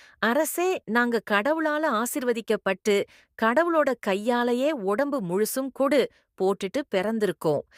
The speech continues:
எங்கள வேட்டையாட எங்களுக்கு இருக்கிற மாதிரியே உடம்புல வரி இருக்கிற மிருகங்களுக்கு தான் அனுமதின்னு சொல்லுச்சு." இத கேட்ட சிங்கமும் அந்த வரி குதிரைய விட்டுடுச்சு.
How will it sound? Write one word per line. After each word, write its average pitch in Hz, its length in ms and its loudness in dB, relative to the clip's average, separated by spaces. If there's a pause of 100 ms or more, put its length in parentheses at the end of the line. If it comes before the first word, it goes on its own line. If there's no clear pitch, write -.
(280)
எங்கள 240 380 2
வேட்டையாட 247 540 0 (160)
எங்களுக்கு 202 520 -2
இருக்கிற 294 360 -2
மாதிரியே 226 500 0 (280)
உடம்புல 302 520 0
வரி 208 320 -2
இருக்கிற 262 360 -2
மிருகங்களுக்கு 214 760 -2
தான் 226 280 0 (400)
அனுமதின்னு 247 540 -2
சொல்லுச்சு." 160 540 -2 (580)
இத 170 140 0 (120)
கேட்ட 294 360 0
சிங்கமும் 247 580 -2 (100)
அந்த 175 320 0
வரி 160 300 -2
குதிரைய 311 400 0
விட்டுடுச்சு. 214 540 -2